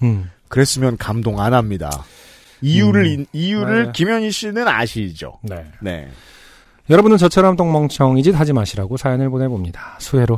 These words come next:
Speaker 1: 피해를 입으신 모든 분들이 하루빨리 일상으로 돌아가실 수 있기를 기원합니다.
Speaker 2: 김현희 씨, 감사합니다.
Speaker 1: 네. 아, 네, 그렇네요. 저도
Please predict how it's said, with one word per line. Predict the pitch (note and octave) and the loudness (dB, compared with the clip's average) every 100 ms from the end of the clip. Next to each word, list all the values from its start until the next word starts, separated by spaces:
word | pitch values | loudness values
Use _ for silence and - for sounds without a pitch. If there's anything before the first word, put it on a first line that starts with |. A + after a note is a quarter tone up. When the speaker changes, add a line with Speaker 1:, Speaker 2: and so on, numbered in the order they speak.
| - | -2
Speaker 1:
피해를 | - D#3+ E3+ E3 | -2 0 2 0
입으신 | A2 G#2+ F#2+ | -2 -4 0
모든 | C3 F3+ F#3 | 2 4 4
분들이 | G2+ F2+ E2 | 0 -2 -2
하루빨리 | A2 G#2+ A#2 C#3+ | -2 0 4 2
일상으로 | - G2 G2 F#2 B2+ | 2 -2 -2 -2 0
돌아가실 | - F#2 F#2 F#2 - F#2+ | 0 0 0 -4 -4 -6
수 | - C#3+ | 0 0
있기를 | G2+ G2 D#2+ D2 - | 0 -4 -4 -6 -12
기원합니다. | - B2+ C#3+ A#2+ F#2 E2 D#2+ - - - | -2 0 4 4 2 2 -2 -4 -12 -4
Speaker 2:
김현희 | F#3+ A3+ | 0 2
씨, | G#3+ | 2
감사합니다. | D3 C#3 A2+ E2+ A#2+ | 0 0 -4 -4 -2
Speaker 1:
네. | C3+ D3 B2 G#2 F#2+ F2+ F2 F#2 - - - - - - _ _ - _ - | 0 0 -2 -4 -8 -12 -16 -20 -20 -20 -18 -18 -20 -20 _ _ -20 _ -2
아, | C3 B2+ G#2+ G2 F#2+ | 2 2 0 -2 0
네, | B2+ A2+ | 0 0
그렇네요. | - C#3 B2 A2+ | -2 -2 -2 -4
저도 | - C3 D#3+ A3 G2+ | 0 2 4 2 0